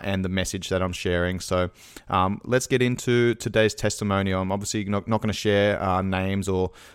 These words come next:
um, details or anything like that, but, um, I thought this testimonial was, um, absolutely amazing, and I got emotional reading it. So, uh, thank you for putting the time, energy, and effort into replying to these questions.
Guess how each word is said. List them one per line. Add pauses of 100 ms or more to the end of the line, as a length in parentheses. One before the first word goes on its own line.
um,
details
or
anything
like
that,
but,
um,
I
thought
this
testimonial
was, (320)
um,
absolutely
amazing,
and
I
got
emotional
reading
it.
So, (320)
uh,
thank
you
for
putting
the
time,
energy,
and
effort
into
replying
to
these
questions.